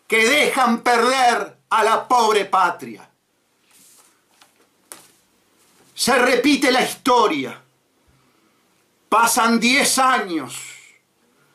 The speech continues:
y tenemos una negociación criminal, como es la negociación de Tabaré Vázquez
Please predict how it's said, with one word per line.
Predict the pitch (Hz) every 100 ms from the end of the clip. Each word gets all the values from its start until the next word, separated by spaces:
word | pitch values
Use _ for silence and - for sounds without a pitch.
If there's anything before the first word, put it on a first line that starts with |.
| _ _ _ _
y | - 196
tenemos | 214 214 226 226 214 220
una | 226 214
negociación | 214 208 214 208 202 - 214 240 233 220 196 - _ -
criminal, | 262 262 254 254 240 262 226 165 113 98 _ _ _ _ _ _ _ _ _ -
como | 214 220 233
es | 208
la | 208 202
negociación | 214 214 208 226 - 220 233 220 220
de | 214
Tabaré | 214 208 208 214
Vázquez | 220 214 185 - 214 -